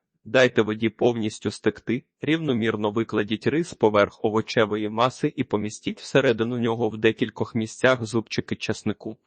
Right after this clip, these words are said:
Потім тонкою цівкою акуратно влийте воду або бульйон так, щоб рідина покрила рис на один один п'ять см. Зменшіть вогонь до мінімального.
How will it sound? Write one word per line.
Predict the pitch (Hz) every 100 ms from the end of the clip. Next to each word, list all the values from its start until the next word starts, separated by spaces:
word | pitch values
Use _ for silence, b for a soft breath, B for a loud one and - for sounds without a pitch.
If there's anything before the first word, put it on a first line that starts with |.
| _ _
Потім | 131 131 113
тонкою | 104 104 - 131 135
цівкою | - - 202 196 180 -
акуратно | 127 123 107 107 104 101
влийте | 123 165 160
воду | 151 135 123 -
або | 107 107
бульйон | 101 101 107 104 107
так, | 156 170 - _
щоб | - 110
рідина | 110 104 107 147
покрила | 175 175 - 120 107 104
рис | 110 120 -
на | 107
один | 104 101 170 -
один | 139 123 113
п'ять | 117 120 -
см. | -
Зменшіть | 113 113 104 - 185 -
вогонь | 107 110 131 143
до | 127
мінімального. | 120 110 101 123 123 110 101